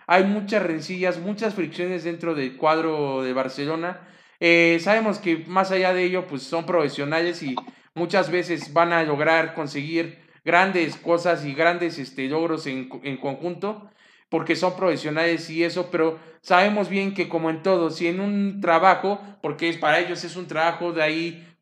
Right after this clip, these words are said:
ganan las millonadas que, que con las que se mantienen, realmente si no hay una armonía en el trabajo, básicamente no se va a poder, este, tener una, digamos, algo más allá de lo normal,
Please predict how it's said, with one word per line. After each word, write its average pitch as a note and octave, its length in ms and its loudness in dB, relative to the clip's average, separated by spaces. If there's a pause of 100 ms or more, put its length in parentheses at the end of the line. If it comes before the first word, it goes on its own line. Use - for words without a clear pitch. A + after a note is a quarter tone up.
ganan E3+ 320 2
las C#3+ 160 0
millonadas D3 600 0
que, C3 580 -4 (220)
que - 220 -4
con F3+ 160 4
las E3+ 160 2
que - 120 -10
se D#3 120 -6
mantienen, F#3 720 -6 (300)
realmente F#3+ 720 2
si F3 200 -2
no F#3 100 0
hay G3+ 120 4
una G#3 200 2
armonía E3 420 0
en F3+ 80 0
el D#3 140 -2
trabajo, E3 600 -2 (240)
básicamente E3 760 0
no E3 100 -2
se E3 160 -2
va D#3+ 80 6
a D#3 120 2
poder, D#3 300 -2
este, C3+ 720 -4 (320)
tener F3+ 640 0
una, F3 1200 0 (160)
digamos, F#3 560 -4
algo G#3+ 320 4
más G#3 300 0
allá F#3 320 2
de F3+ 120 2
lo D3 120 -2
normal, D#3+ 420 0